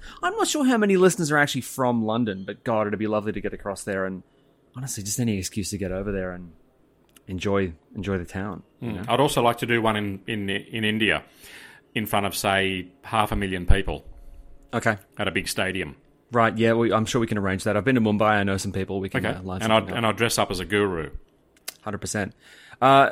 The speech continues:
Speaker 1: before we go, I just wanna give a quick plug, Dad. I'm not sure, you're not a Star Trek fan, are you?
Speaker 2: Paul,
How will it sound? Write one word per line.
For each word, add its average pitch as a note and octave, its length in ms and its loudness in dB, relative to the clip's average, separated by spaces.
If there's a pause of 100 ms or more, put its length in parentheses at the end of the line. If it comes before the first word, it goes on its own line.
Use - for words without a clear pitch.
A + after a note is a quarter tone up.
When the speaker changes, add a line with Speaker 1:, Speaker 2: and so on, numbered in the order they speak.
(120)
Speaker 1:
before F3+ 240 6
we F#3 80 8
go, C#3+ 340 10
I B2+ 160 4
just B2+ 160 -2
wanna D3+ 120 -2
give C3 100 -2
a B2 40 -6
quick A#2 180 -2
plug, B2+ 260 2
Dad. A2+ 200 2
I'm B2+ 140 2
not C3 160 0
sure, A#2 220 0
you're A#2+ 180 -2
not D3 140 -2
a G#2 60 -6 (100)
Star - 340 -4
Trek G#2+ 220 -8
fan, F#2 260 -12
are F#2 140 -12
you? E2+ 140 -20 (360)
Speaker 2:
Paul, B2 440 8